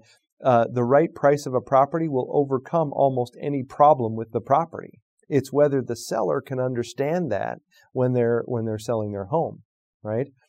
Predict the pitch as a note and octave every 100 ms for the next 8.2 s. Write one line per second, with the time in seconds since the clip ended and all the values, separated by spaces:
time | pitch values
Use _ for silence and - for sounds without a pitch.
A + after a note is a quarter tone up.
0 | _ _ - F3+ D3+ D3+ _ E3+ F#3 F3+
1 | F3 F3+ E3+ D3 D#3+ D#3 D3+ C#3+ C#3+ C#3
2 | C3+ C3+ C3 C3 - C3+ D3+ D#3+ A2+ -
3 | G2+ - _ _ - G2+ A#2+ C#3+ - -
4 | D#3 E3 C3+ F3+ F#3+ F#3+ D#3 D3 - D#3
5 | D#3 D#3 E3 D3+ C3+ C3 D3 C#3+ C3 C3+
6 | C3 C3+ B2+ A#2+ A#2+ A2+ A2 G#2+ - G2+
7 | _ _ _ _ _ - B2+ A#2+ D3 E3+
8 | C#3